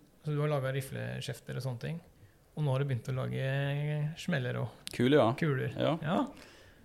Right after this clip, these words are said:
Speaker 2: Eh, det vi begynner med, vi fak-, fakt-, har faktisk vurdert det i flere omganger om vi skal gjøre det da.
Speaker 1: Mm.
Speaker 2: Eh, og, eh, dere kjenner sikkert til, eh,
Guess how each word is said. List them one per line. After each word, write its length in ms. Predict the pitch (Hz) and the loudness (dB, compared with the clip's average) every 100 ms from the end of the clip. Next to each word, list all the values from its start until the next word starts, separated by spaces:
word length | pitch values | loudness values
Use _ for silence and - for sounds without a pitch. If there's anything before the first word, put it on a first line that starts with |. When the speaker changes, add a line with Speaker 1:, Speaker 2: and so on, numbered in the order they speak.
| - - - 127 | -20 -20 -12 -4
Speaker 2:
Eh, 180 | 120 | 0
det 120 | 120 151 | 2 4
vi 20 | 147 | 4
begynner 200 | 160 151 | 4 4
med, 520 | 123 120 113 113 113 - | 6 8 8 6 4 0
vi 140 | 131 | -2
fak-, 240 | 156 175 | 0 -2
fakt-, 300 | 160 165 - - 131 | -2 -2 -4 -8 -4
har 100 | 139 | 2
faktisk 500 | 180 175 131 - 131 | 2 4 2 2 2
vurdert 400 | 120 120 135 135 | 2 6 6 6
det 100 | 101 | 2
i 40 | 98 | 2
flere 340 | - 104 107 110 | 8 10 10 8
omganger 500 | 104 107 104 87 - | 6 4 4 4 2
om 100 | 95 | 0
vi 60 | |
skal 180 | 104 120 | 0 2
gjøre 120 | 110 - | 2 0
det 40 | |
da. 80 | 110 - | -6 0
Speaker 1:
Mm. 100 | 139 | 2
Speaker 2:
Eh, 280 | 117 107 107 92 | 4 4 4 4
og, 420 | 107 107 107 101 - - - - - - - - - | 6 8 8 4 -6 -20 -20 -20 -20 -20 -20 -14 -6
eh, 220 | - 120 104 117 - - | -4 -2 -4 -4 -8 -4
dere 240 | 117 113 113 | -2 2 0
kjenner 380 | - 131 120 131 | 2 4 6 4
sikkert 320 | 147 147 - | 4 2 4
til, 300 | 135 127 113 | 4 6 6
eh, 1300 | 101 98 92 92 92 90 92 90 - - - - | 6 6 6 4 4 2 0 -4 -6 -10 -14 -8